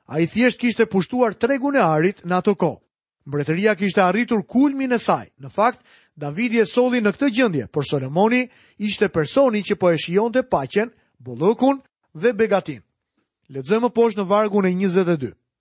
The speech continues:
Në fakt, mbreti kishte në det flotën e Tarshishit bashkë me flotën e Hiramit, çdo tre vjet flota e Tarshishit sillte ar, argjend, fildish,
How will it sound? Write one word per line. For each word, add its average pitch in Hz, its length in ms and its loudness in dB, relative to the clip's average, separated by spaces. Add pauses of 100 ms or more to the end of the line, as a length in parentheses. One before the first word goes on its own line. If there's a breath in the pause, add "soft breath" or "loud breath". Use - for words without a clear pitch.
(380)
Në 139 160 -10
fakt, 254 380 0 (420)
mbreti 196 640 0
kishte 220 260 0
në 185 140 0 (100)
det 233 240 2
flotën 254 520 0
e 202 120 0
Tarshishit 202 760 0
bashkë 208 480 -2
me 190 140 0
flotën 247 460 0
e - 80 4
Hiramit, 202 500 0 (400)
çdo 139 240 0
tre 269 260 0
vjet 190 300 0 (400)
flota 226 520 2
e 180 100 0
Tarshishit 247 640 0
sillte 226 440 0
ar, 214 340 0 (320)
argjend, 165 560 -2 (260)
fildish, 139 640 -2